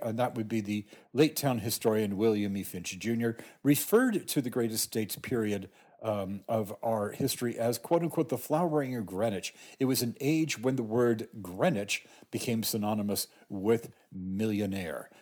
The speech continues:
And so I wanted to, um, to share with you, uh, the, uh, facts and history as, uh, brought to us by the great women over at the Junior League of, uh, Greenwich in this wonderful book. So sit back,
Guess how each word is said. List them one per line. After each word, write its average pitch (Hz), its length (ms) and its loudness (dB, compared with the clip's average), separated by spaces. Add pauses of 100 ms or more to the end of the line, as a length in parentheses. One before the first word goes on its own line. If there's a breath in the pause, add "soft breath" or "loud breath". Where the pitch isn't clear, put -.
(140 loud breath)
And 135 160 -2
so 165 240 6
I 147 140 4
wanted 202 300 4
to, 117 220 4
um, 101 280 2
to 107 280 -2
share 160 300 4
with 101 240 -2
you, 85 220 -6 (400 loud breath)
uh, 95 280 -4
the, 101 400 -2
uh, 98 200 -4
facts 120 440 2
and 104 200 -2
history 98 560 -4 (280 loud breath)
as, 120 360 2 (100)
uh, 101 280 -2 (120)
brought 120 300 0
to 110 180 -2
us 104 140 -2
by 117 480 2 (160)
the 101 260 -2 (560 soft breath)
great 120 340 4
women 104 300 0
over 95 260 -4
at 92 180 -8
the 95 240 -6 (180 soft breath)
Junior 113 300 0
League 98 420 -4
of, 95 260 -6
uh, 95 80 0
Greenwich 98 400 -6
in 95 120 -4
this 98 180 -4
wonderful 104 500 -4
book. - 320 -8 (240 loud breath)
So - 140 2
sit - 240 4
back, 220 280 2